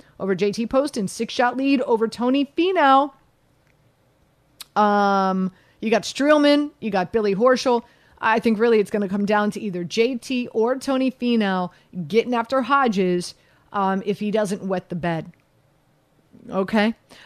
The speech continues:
Uh, also, my, uh, my picks brought to you by Ryan Reynolds Aviation Gen.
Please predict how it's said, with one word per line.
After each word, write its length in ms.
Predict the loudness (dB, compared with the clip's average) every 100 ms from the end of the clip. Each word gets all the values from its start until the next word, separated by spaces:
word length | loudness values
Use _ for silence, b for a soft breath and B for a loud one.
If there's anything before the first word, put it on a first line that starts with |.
| B
Uh, 240 | 6 6 8
also, 500 | 6 6 6 2 0 -10 _
my, 500 | 4 6 6 6 6
uh, 460 | 6 4 4 0 2
my 240 | 4 6
picks 600 | 4 0 -2 -6 -16 -18 _ _ _ _ -8
brought 260 | -2 -2 0
to 80 | -2
you 80 |
by 380 | 2 4 4 0
Ryan 560 | -4 -2 -2 0 -2 -2
Reynolds 460 | -2 -4 -6 -8 -6
Aviation 680 | -4 -2 -4 -4 -4 -2 -2
Gen. 460 | -2 -2 -2 -4